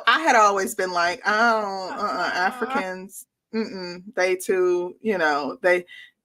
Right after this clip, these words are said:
Speaker 1: they too parched." So, um, we never would go. But, uh, when I moved here and when I became single, um, there was an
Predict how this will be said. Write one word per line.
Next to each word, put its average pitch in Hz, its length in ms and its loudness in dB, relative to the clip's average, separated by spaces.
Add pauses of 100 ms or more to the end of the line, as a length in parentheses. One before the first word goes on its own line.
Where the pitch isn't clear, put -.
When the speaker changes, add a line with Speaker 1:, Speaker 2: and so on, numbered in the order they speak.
(160)
Speaker 1:
they 202 160 4
too 226 260 -2
parched." - 680 2 (480)
So, 180 580 6
um, 180 640 0 (120)
we 220 120 4
never 196 460 4
would 180 220 0
go. 185 440 4 (200)
But, 196 360 6 (100)
uh, 202 40 6
when 208 240 4
I 185 380 6
moved 359 380 2
here 190 380 0
and 185 380 -6
when 214 160 4
I 208 100 4
became 262 300 2
single, - 460 -4 (440)
um, 185 640 4 (320)
there 214 240 8
was 190 460 4 (100)
an 185 580 0